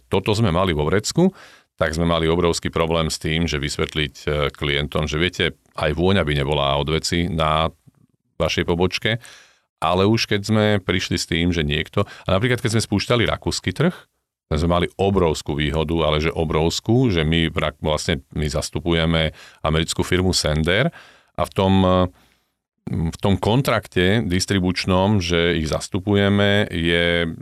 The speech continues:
sú aj niektoré naše povinnosti trošku iného typu. Sender robí aj svoje vlastné obchody celosvetové,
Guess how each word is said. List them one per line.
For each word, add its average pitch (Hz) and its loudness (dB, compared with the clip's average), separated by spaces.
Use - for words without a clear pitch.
sú 98 -2
aj 92 2
niektoré 90 0
naše 87 0
povinnosti 87 2
trošku 90 -2
iného 98 4
typu. - -6
Sender 117 0
robí 104 4
aj 98 2
svoje 98 2
vlastné 90 0
obchody 85 0
celosvetové, 101 0